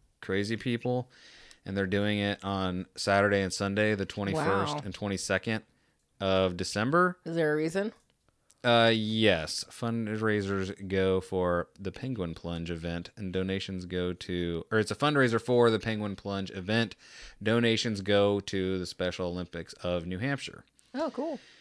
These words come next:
Speaker 1: And they're always doing, like, uh, good stuff like that. Like, I think that's what their, uh, what the proceeds from their live show went to,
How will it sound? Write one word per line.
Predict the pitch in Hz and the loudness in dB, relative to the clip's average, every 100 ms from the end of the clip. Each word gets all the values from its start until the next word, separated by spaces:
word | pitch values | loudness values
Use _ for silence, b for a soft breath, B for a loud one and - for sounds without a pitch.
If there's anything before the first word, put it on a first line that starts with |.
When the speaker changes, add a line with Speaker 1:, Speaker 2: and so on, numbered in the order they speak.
| B - | B -8
Speaker 1:
And | 101 98 98 98 98 98 - | -4 0 0 0 -2 -4 -6
they're | 104 101 | -2 0
always | 104 123 | 2 2
doing, | 113 117 117 110 | 2 2 2 2
like, | 104 92 - - _ - | 0 -2 -4 -14 _ -10
uh, | 98 90 90 85 80 90 | -4 -2 0 -2 -4 -10
good | 85 95 - | -6 -6 -4
stuff | 92 92 | -4 -4
like | 95 92 | -4 -4
that. | 98 95 80 | 0 0 0
Like, | 87 | -4
I | 90 | -4
think | 101 | -2
that's | 98 92 | -2 -2
what | 92 90 - | -2 -2 -2
their, | 90 90 87 87 85 - - - _ _ _ _ _ | -2 0 0 0 -2 -8 -18 -20 _ _ _ _ _
uh, | 92 90 82 71 73 | -10 -6 -6 -8 -10
what | 104 98 | -6 -4
the | 92 | -4
proceeds | - 98 92 92 92 90 | -2 0 0 -2 -4 -4
from | - 101 95 | -6 -4 -2
their | 95 92 | 0 0
live | 90 98 104 | 2 4 4
show | - 117 | 2 2
went | 110 110 90 | 2 0 -2
to, | 113 110 110 | 2 4 2